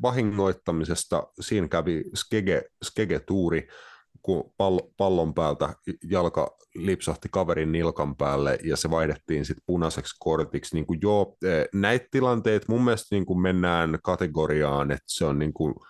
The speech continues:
fifty fifty. Ihan varmasti on nähty kumpaankin suuntaan tuomioita, niinku, vastaavanlaisista tilanteista, jotka, joo,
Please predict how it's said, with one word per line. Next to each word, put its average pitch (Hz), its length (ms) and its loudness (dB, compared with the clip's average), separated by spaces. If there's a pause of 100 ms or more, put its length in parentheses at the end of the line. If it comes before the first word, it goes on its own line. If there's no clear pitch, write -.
(440)
fifty 92 320 -2
fifty. - 400 -4 (120)
Ihan 98 260 0
varmasti 78 640 -2
on 82 180 0
nähty 78 400 -2 (260)
kumpaankin 80 540 0
suuntaan 73 560 0
tuomioita, 73 580 0
niinku, 73 300 -2
vastaavanlaisista 73 1160 0 (480)
tilanteista, 76 720 0
jotka, 69 280 -2
joo, 104 440 2